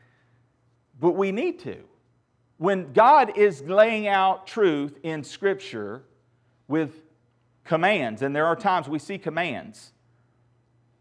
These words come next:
then should we not obey? I'm reminded of our Lord, our commander, our Savior, his words,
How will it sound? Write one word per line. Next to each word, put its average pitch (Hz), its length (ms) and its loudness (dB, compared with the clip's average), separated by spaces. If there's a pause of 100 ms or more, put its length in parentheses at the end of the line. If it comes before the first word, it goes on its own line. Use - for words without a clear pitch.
(120)
then 170 480 0 (460)
should 165 420 -6
we 165 140 -4
not 147 380 -2
obey? 120 380 -2 (1800)
I'm 147 120 0
reminded 156 400 0
of 135 140 -4
our 143 460 2
Lord, 131 500 -4 (480)
our 120 140 -2
commander, 131 640 -4 (260)
our 120 160 -2
Savior, 127 600 -6 (360)
his 131 240 -4
words, 139 460 -4